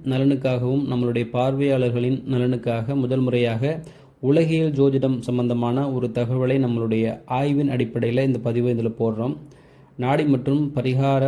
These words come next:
பிரசன்ன ஜோதிடம் ஆய்வு செய்யக்கூடிய மாணவன் அஸ்ட்ரோ மாவீரன். நான் இதுல என்னங்க சொல்ல போறேன் அப்படின்னா, நம்ம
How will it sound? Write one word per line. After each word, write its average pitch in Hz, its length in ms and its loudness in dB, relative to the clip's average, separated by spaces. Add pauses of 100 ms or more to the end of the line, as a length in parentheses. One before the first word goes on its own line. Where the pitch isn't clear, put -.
பிரசன்ன 147 480 -2
ஜோதிடம் 123 400 -2
ஆய்வு 120 220 -2
செய்யக்கூடிய 113 520 -2
மாணவன் 113 480 0 (120)
அஸ்ட்ரோ 117 440 -4
மாவீரன். 113 520 0 (800)
நான் 143 160 0
இதுல 139 200 2
என்னங்க 147 300 2
சொல்ல 127 240 0
போறேன் 117 320 0
அப்படின்னா, 110 380 2 (1080)
நம்ம 143 340 2